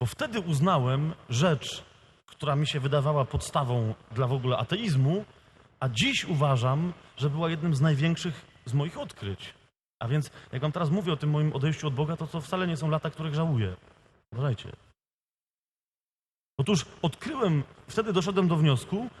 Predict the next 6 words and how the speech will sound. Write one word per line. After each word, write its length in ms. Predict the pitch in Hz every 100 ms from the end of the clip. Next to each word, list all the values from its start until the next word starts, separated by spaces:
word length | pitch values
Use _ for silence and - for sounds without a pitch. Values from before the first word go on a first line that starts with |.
| - _
że 240 | 123 165 - - - - _ _ -
Bóg, 400 | 123 285 165 131 - - - -
taki 300 | 170 - 185
Bóg, 280 | 135 131 170 - - _ _ _ _ _ _ _ _ _ _ _ _ _ _ _ _ _ _ _ _ -
jest 160 | 160 165
niemożliwy. 600 | 220 214 175 180 104